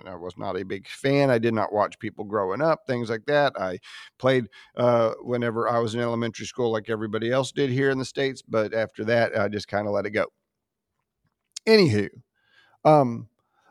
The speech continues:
the cutscenes and stuff that are off the field,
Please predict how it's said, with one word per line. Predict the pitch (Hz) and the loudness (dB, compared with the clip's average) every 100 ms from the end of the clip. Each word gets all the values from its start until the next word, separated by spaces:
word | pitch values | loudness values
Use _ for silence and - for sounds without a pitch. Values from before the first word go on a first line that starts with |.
| _ | _
the | 160 165 | 6 6
cutscenes | - 190 - - 226 240 240 | 6 4 4 2 4 6 6
and | 214 190 | 4 2
stuff | - 170 170 156 | 6 8 8 6
that | 131 | 4
are | 131 - | 4 4
off | 113 131 - | 4 2 0
the | 156 | -2
field, | - 123 120 135 160 | 0 0 2 0 -2